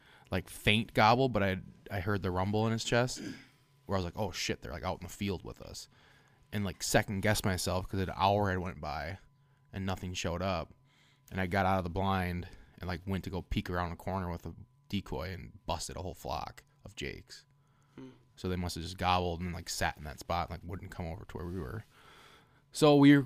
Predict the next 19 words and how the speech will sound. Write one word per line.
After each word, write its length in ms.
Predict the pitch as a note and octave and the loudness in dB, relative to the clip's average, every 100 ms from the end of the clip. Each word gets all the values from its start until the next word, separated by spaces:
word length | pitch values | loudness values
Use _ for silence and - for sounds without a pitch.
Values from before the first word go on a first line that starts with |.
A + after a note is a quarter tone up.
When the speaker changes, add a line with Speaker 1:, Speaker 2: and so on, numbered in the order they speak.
| - C3 | 2 0
Speaker 1:
we 100 | B2+ | 4
kinda 280 | D3 C#3 | 8 8
thought 320 | A#2+ B2 B2 A#2+ | 8 10 10 10
we 60 | |
were 100 | B2+ | 4
dealing 260 | A2 A#2+ A#2+ | 8 8 8
with 100 | A2+ | 4
the 60 | A2+ | 6
jakes 300 | A2+ A2+ - | 6 6 4
again, 360 | A2 A2 A2+ - - - - - - - _ _ _ _ - - | 4 4 2 -4 -16 -18 -18 -20 -20 -20 _ _ _ _ -12 -4
just 120 | - | 0
'cause 120 | B2 | 2
some 140 | A#2 A2+ | 4 2
of 40 | |
the 60 | F2 | 0
gobbling 480 | F2+ F#2+ F#2+ G2 | -2 -2 -2 -2
was 120 | F2+ - | -6 -6
kind 200 | - F2+ | -8 -6
of 260 | E2+ - | -10 -14